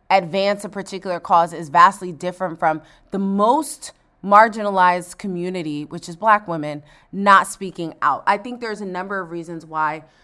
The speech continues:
Black folks and Black women don't speak out. And I, I'm not saying that every instance is okay, right? 'Cause I think if someone is worried about,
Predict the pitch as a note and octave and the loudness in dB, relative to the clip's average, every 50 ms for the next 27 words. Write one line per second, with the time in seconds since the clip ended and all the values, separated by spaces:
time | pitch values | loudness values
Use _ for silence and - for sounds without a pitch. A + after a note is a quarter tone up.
0 | _ _ _ - F#3 F3 F3+ F3+ - F#3 E3 E3 - - F3+ E3+ E3 E3 E3 - | _ _ _ -4 -2 -2 -2 -2 -6 -10 -10 -10 -10 -12 -10 -6 -6 -6 -6 -6
1 | F#3+ F3 E3+ E3+ E3 E3 D3+ D3 C#3+ - - F3 D#3+ F3+ E3 E3 D#3+ - - F3+ | -10 -8 -8 -8 -10 -10 -12 -14 -14 -14 -16 -14 -6 -4 -2 -2 -2 -4 -8 -8
2 | F#3 F3 E3 D#3+ E3+ E3 _ _ _ _ - - _ - G#3 A3+ B3+ C#4 C#4+ C#4 | -4 -4 -4 -4 -6 -12 _ _ _ _ -20 -14 _ 4 4 4 4 4 2 0
3 | A3+ - - - - - F3 F3 F3+ F#3 G3 G3 F#3+ F#3 F3+ E3 D#3+ D#3+ D#3 D#3 | 0 -2 -12 -18 -10 -8 -6 -6 -6 -6 -8 -8 -8 -8 -4 0 4 4 4 4
4 | D#3 D#3 F3 - _ _ _ _ - - _ _ _ _ _ _ _ _ _ _ | 2 -2 -8 -20 _ _ _ _ -20 -20 _ _ _ _ _ _ _ _ _ _
5 | _ _ _ _ _ _ _ - _ _ _ _ _ _ _ - G3 A3 A3+ G3 | _ _ _ _ _ _ _ -20 _ _ _ _ _ _ _ 2 4 4 4 4
6 | G3 G#3 G#3+ G#3+ G3+ G3 F#3+ - _ - G3+ G3+ G3 G3 - - - F#3+ F3+ F3+ | 2 -4 -4 -4 -6 -8 -10 -12 _ -10 -8 -8 -8 -8 -10 -10 -8 -6 -6 -6
7 | E3+ - - - F#3 F3 D#3+ C#3+ - - - E3+ E3 - - F3 D3 D#3 F3+ G#3 | -8 -12 -14 -12 -10 -10 -10 -12 -14 -10 -10 -10 -10 -8 -10 -8 -8 -6 -8 -6
8 | F#3+ F#3 F3 F3+ F3+ - G3+ E3+ F3+ E3+ F3 - F#3 F3+ F3 E3+ - - F3 F3 | -4 -4 -4 -4 -6 -10 -8 -6 -6 -6 -6 -10 -12 -12 -12 -14 -12 -10 -10 -8
9 | E3+ E3 D#3+ D#3 - _ _ _ _ _ _ - D#3 D#3+ E3+ F3+ F#3 F3+ F#3 E3+ | -8 -10 -10 -14 -16 _ _ _ _ _ _ -16 -12 -6 -6 -4 -4 -4 -4 0
10 | F3 E3 E3 D#3+ C#3 - - - - | 2 4 4 2 0 -6 -16 -20 -20